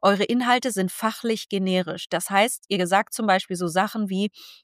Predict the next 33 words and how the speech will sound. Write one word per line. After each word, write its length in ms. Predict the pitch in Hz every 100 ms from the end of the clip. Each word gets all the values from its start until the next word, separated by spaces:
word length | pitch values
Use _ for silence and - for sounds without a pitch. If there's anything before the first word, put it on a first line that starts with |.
| _
"Diversifikation 960 | 202 202 190 196 202 190 - 220 208
ist 140 | 170 -
wichtig, 560 | 262 - 240 233 233
Aktien, 400 | 220 214 - 208
Anleihen", 420 | 196 202 196 190 180
ihr 100 | 175
geht 200 | 196 190
auf 100 | -
diesen 240 | 185 175
Anleihenmix 640 | 202 208 190 190 190 -
ein. 260 | - 185 190 - _ - - _
Aber 140 | - 220
ganz 180 | 233 226
ehrlich, 240 | 240 226
das 140 | 208
kann 160 | - 214
jeder 240 | 220 208
googeln. 500 | 185 208 170 156 156 -
Das 160 | 190 214
macht 240 | 220 -
heute 220 | 220 202
jeder 300 | 180 208 226
im 100 | 208
Internet, 420 | 208 220 220 214
jeder 240 | - 196 185
Influencer. 680 | 220 - 220 208 208 214 208 _ _ _ _ _ _ _ _
Also 220 | 220 196 -
ihr, 320 | 277 285 214
wenn 140 | 208
ihr 100 | 208
ein 160 | 196 196
Webinar 460 | 247 247 226 214 202
macht, 440 | 214 254 - -